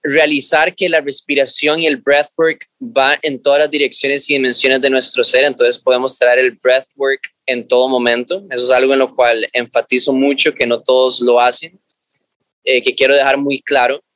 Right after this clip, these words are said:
que viene siendo el integrar técnicas de respiración en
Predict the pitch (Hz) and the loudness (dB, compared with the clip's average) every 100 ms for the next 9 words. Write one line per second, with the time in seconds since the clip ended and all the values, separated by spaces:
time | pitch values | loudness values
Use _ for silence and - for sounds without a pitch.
0 | _ _ _ _ - - 131 131 139 - | _ _ _ _ -10 -2 0 0 -2 -2
1 | 151 143 143 143 _ 131 123 123 127 - | 0 2 0 -2 _ -2 2 0 0 -2
2 | 156 156 147 - 131 127 - - _ _ | -2 0 -6 -2 -2 -2 -8 -14 _ _
3 | _ _ _ _ _ - 127 123 120 120 | _ _ _ _ _ -2 0 0 -2 -8
4 | - 123 120 - - 143 127 123 _ _ | -6 0 0 0 -2 0 0 -4 _ _
5 | _ _ _ _ _ _ _ - _ _ | _ _ _ _ _ _ _ -20 _ _
6 | _ _ _ - 147 139 135 | _ _ _ -4 -2 0 -2